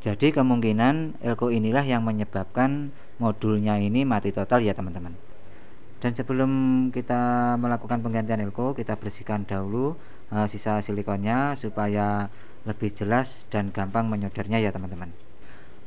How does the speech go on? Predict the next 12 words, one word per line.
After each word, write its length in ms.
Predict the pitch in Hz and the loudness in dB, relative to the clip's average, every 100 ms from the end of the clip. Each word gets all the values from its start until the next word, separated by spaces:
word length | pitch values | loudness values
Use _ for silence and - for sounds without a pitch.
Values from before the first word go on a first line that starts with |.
| - | -4
Oke, 240 | 131 160 | 2 2
di 80 | 131 | 2
sini 320 | 127 139 165 | 2 2 2
berhubung 800 | 165 123 120 131 127 127 127 127 | 2 2 2 4 4 6 4 4
saya 800 | 123 120 123 120 120 120 120 117 - - | 2 0 2 2 2 2 2 0 -2 -4
tidak 400 | 113 113 113 104 | -4 0 0 2
mempunyai 480 | 113 110 113 110 107 | 0 0 0 0 0
stok 320 | 104 110 107 - - - - - - | 0 0 0 -6 -8 -8 -8 -8 0
elko 480 | 110 - 110 110 107 | 0 2 4 4 4
yang 160 | 107 104 | 4 2
ukuran 320 | 110 107 104 | 2 2 2
tersebut, 480 | - 127 - 113 | -2 -4 0 0